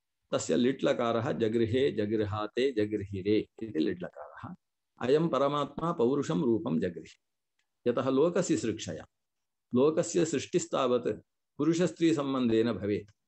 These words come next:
अतः पुरुषरूपं भवेदिति अयं परमात्मा प्रथमतः लोकसृष्ट्यर्थं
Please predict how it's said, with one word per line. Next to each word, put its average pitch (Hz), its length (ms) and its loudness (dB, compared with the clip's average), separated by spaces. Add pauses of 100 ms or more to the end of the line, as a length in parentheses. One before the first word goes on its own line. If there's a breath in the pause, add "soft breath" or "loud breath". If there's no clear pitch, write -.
(360)
अतः 135 240 -2
पुरुषरूपं 165 920 2
भवेदिति 113 680 2
अयं 110 280 -6
परमात्मा 113 680 -2 (500)
प्रथमतः 117 500 -2
लोकसृष्ट्यर्थं 127 1300 0